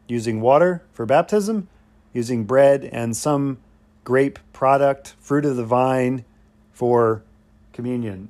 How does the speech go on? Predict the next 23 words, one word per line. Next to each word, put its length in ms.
And 80
if 100
you 80
do 140
those 260
things, 520
you 160
are 120
doing 340
exactly 420
what 160
Jesus 600
asked 320
us 140
to 80
do. 220
The 80
fourth 400
point 240
is 100
the 80
sticking 420
point, 340